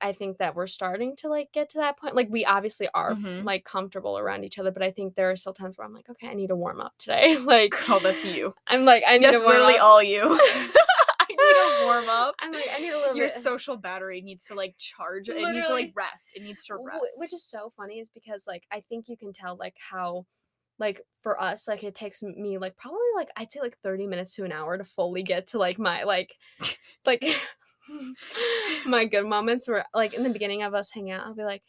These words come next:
Speaker 1: "Hey,
Speaker 2: <laughs>
Speaker 1: what's up?" But,
Speaker 2: Just
Speaker 1: like,
Speaker 2: that.
Speaker 1: if you
Speaker 2: <laughs>
Speaker 1: ask Dylan, he's like, "All right, I'm tired," because I'm
Speaker 2: <laughs>
Speaker 1: always like, just like, "What's up? Hey, let's
Speaker 2: Uh-huh.
Speaker 1: talk."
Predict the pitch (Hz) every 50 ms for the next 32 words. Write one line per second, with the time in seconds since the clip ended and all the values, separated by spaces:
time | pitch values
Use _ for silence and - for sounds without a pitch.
0 | - - 233 247 262 277 285 277 - _ _ _ _ _ _ _ _ - - 202
1 | 208 202 - _ - - _ - - 262 - - 277 269 294 285 254 - - _
2 | - - - - - - - - - 262 247 254 254 - 226 233 254 - 277 277
3 | 262 269 240 - 226 220 226 254 226 220 208 208 190 202 202 214 240 240 247 247
4 | 208 208 214 185 175 - - - 196 196 190 175 175 175 - 208 - _ - -
5 | _ _ - - - _ _ - - 240 233 220 214 - - - 214 220 247 226
6 | 226 220 208 202 185 196 214 240 453 320 330 311 302 285 254 233 254 269 330 349
7 | - 320 285 262 240 - 240 - - 220 196 190 _ - 240 339 349 440 508 480
8 | - _ - 254 277 359 415 392 311 254 247 254 _ _ - 247 277 247 240 -
9 | 302 392 339 240 - -